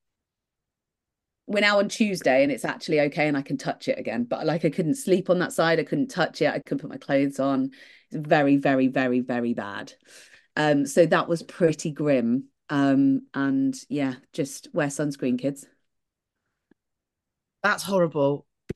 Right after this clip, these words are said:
Speaker 2: Did
Speaker 1: Yeah.
Speaker 2: you, were you not wearing any?
Speaker 1: I was wearing sun cream, but the, it was, like,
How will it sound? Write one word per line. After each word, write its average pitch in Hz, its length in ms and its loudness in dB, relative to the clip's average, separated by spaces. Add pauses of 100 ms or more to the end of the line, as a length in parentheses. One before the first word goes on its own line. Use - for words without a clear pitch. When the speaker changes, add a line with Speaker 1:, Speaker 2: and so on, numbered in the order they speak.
Speaker 2:
Did 220 100 -4
Speaker 1:
Yeah. 262 80 4
Speaker 2:
you, 262 60 2
were 294 80 4
you 330 80 6
not 330 80 2
wearing 311 240 4
any? 240 480 0 (880)
Speaker 1:
I 254 80 8
was 240 200 8
wearing 175 220 4
sun 139 180 0
cream, 117 260 -4 (680)
but 151 260 0 (440)
the, 180 240 0
it 190 140 2
was, - 220 -6
like, 190 300 4